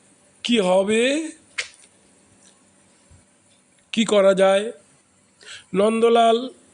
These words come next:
ইন্ডিয়া ক্লাবের নিকট গাড়ি থামাইয়া উপরে জল আনিতে গেলেন। কাঁচের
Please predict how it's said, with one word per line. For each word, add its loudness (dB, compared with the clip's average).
ইন্ডিয়া 2
ক্লাবের 2
নিকট 0
গাড়ি 0
থামাইয়া 2
উপরে 2
জল 2
আনিতে -2
গেলেন। 2
কাঁচের 2